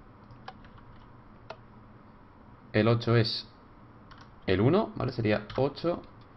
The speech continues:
Bueno, ya está, ¿no? O sea, ocho, nueve,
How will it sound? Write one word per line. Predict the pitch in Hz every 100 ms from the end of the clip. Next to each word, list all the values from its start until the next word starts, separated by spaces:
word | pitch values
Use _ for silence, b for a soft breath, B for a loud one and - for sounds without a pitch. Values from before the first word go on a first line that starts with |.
| - - - - -
Bueno, | 123 113
ya | 110
está, | - 113
¿no? | 117
O | 120
sea, | 107 92 92
ocho, | 117 117 123 120
nueve, | 117 147 156 175